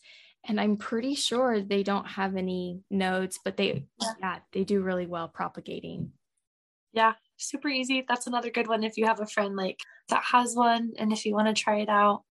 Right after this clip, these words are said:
Speaker 2: before you buy your own and kill it. <laughs> I'm just kidding.
Speaker 1: Yeah, yeah,
Speaker 2: It's a good, it's a
Speaker 1: exactly.
Speaker 2: good test, test run if you wanna, if you want to try, um, any kind of plants. Just get a cutting from a friend. So
Speaker 1: Yeah. All right. So number five.
Speaker 2: Number five.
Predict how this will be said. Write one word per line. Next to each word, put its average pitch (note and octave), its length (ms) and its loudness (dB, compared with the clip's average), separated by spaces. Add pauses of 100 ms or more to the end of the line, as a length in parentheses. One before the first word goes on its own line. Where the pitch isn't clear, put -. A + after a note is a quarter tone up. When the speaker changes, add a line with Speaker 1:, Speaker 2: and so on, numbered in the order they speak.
(140)
Speaker 2:
before A#3 240 4
you A3+ 120 4
buy G#3 160 6
your G#3 160 2
own G#3 180 4
and G3+ 120 -6
kill G#3 220 0
it. G#3 180 4
<laughs> - 40 -20
I'm D4 160 4
just C4 180 -2
kidding. G#3+ 220 -2
Speaker 1:
Yeah, G#3+ 320 6 (260)
yeah, G3+ 380 4
Speaker 2:
It's - 100 4
a F4 80 4
good, F4+ 140 4
it's - 120 -2 (300)
a E4 40 2
Speaker 1:
exactly. - 60 -4 (120)
Speaker 2:
good C4 100 -6
test, - 600 -2 (160)
test - 320 -2
run G3+ 180 2
if G#3+ 160 -4
you G#3+ 120 -2
wanna, G#3+ 320 2 (340)
if G#3+ 180 -8
you G#3+ 120 0
want G#3 220 -2
to A3+ 140 -4
try, G3 540 -2 (200)
um, G3+ 280 0
any G#3 180 4
kind G3 220 -2
of G3+ 80 -4
plants. - 440 -6 (280)
Just G#3 180 -2
get G#3 140 0
a G#3+ 80 0
cutting G3 320 -6
from G#3 180 -8
a G#3 80 -6
friend. - 340 -8
So - 300 -8 (300)
Speaker 1:
Yeah. F3+ 380 -2 (440)
All G3+ 60 6
right. G3+ 160 4
So - 160 -2
number G#3+ 480 4
five. F3+ 640 -4 (460)
Speaker 2:
Number A#3+ 280 6
five. G3+ 580 4